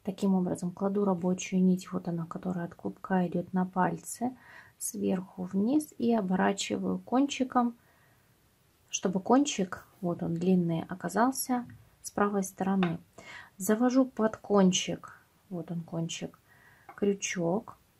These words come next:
крючок четыре миллиметра, завожу под кончик, захватываю рабочую нить.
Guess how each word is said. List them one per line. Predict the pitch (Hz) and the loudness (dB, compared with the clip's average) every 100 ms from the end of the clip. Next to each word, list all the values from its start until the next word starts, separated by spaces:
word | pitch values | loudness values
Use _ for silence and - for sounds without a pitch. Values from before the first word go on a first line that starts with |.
| _ | _
крючок | - 202 196 208 190 - | -4 -2 0 0 0 -2
четыре | - - 185 175 | -6 -2 2 2
миллиметра, | 175 175 170 160 160 185 202 262 _ _ _ _ _ - | 2 -2 -2 -2 -2 0 0 -2 _ _ _ _ _ -4
завожу | 185 175 175 175 | 0 2 0 -2
под | 180 175 | -4 -8
кончик, | - 165 160 - - 196 | -8 -6 -4 -4 -8 -4
захватываю | 196 196 - 202 190 180 175 | -2 -2 0 0 0 -4 -6
рабочую | 170 175 175 170 - - 170 | -6 -6 -8 -8 -10 -8 -4
нить. | 165 165 185 233 | -2 -2 -2 -4